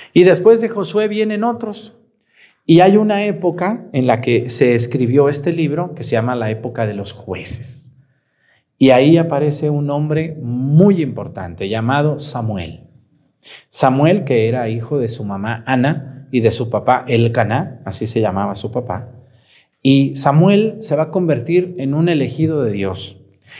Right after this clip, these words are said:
Y Dios lo va a querer mucho, lo va a apoyar mucho. Samuel se va a casar, va a tener sus hijos. Pero el pueblo de Israel estaba emberrinchado. Y le dijo, le dijo a Samuel, le dijo, "Pídele por favor a Dios un rey", dice.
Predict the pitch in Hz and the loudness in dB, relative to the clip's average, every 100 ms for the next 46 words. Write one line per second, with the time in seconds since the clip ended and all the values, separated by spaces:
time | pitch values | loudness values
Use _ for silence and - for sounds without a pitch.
0 | - 147 147 202 208 196 185 190 185 180 | 0 4 6 6 6 2 0 0 -2 0
1 | 165 196 202 - 180 151 147 147 143 139 | 0 0 -2 -4 -2 0 -2 -2 -2 0
2 | 135 160 165 185 175 190 - - 120 127 | -2 -2 -2 -4 -4 -6 -10 -4 0 2
3 | 135 123 117 117 113 110 151 170 165 135 | 0 0 0 0 -2 -2 -2 -2 0 -2
4 | 135 139 135 143 131 202 - 220 - - | -2 -6 -4 -6 -4 -2 0 -2 -2 -18
5 | - - _ - 165 170 170 247 247 226 | -20 -20 _ 4 6 6 6 6 6 6
6 | 208 202 220 240 254 - 160 160 208 214 | 4 4 2 2 -2 -4 -4 0 2 2
7 | 220 208 165 170 160 151 147 123 156 147 | 0 -4 -2 2 2 2 0 0 2 4
8 | 143 113 - - - - _ _ _ _ | 4 0 -8 -16 -20 -20 _ _ _ _
9 | _ _ _ _ _ 143 143 143 135 147 | _ _ _ _ _ 4 6 6 4 6
10 | 185 - 190 170 156 - 139 139 170 170 | 4 4 2 4 2 0 0 4 4 4
11 | 165 139 - 127 135 135 127 127 117 127 | 2 2 2 -4 -2 -2 0 -2 -2 -4
12 | - 240 269 254 247 240 220 - 202 233 | 2 6 8 8 6 4 2 4 2 4
13 | 247 220 233 233 226 240 226 233 226 160 | 2 2 4 2 2 0 2 6 6 4
14 | 107 101 - - | 0 -10 -16 -20